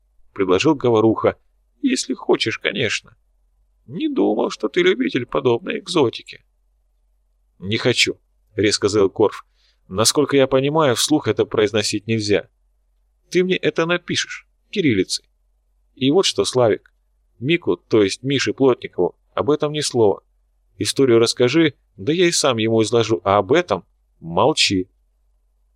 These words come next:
«Охотно», кивнул Ростислав Вадимович.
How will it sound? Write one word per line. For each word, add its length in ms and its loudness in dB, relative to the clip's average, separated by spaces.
«Охотно», 600 -2
кивнул 420 -4
Ростислав 480 0
Вадимович. 560 -2